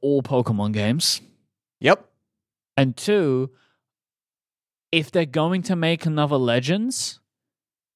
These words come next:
Speaker 1: I would like to see them just refine everything that they've got
Speaker 2: Yes.
Speaker 1: so far. But the,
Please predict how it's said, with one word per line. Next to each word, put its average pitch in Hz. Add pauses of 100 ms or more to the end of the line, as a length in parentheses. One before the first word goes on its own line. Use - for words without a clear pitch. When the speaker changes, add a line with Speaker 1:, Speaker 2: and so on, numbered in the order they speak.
(120)
Speaker 1:
I -
would 131
like 123
to 143
see 135
them 117
just -
refine 123
everything 95 (680)
that 113
they've 104
got 107
Speaker 2:
Yes. -
Speaker 1:
so 104
far. 90 (460)
But 127
the, 127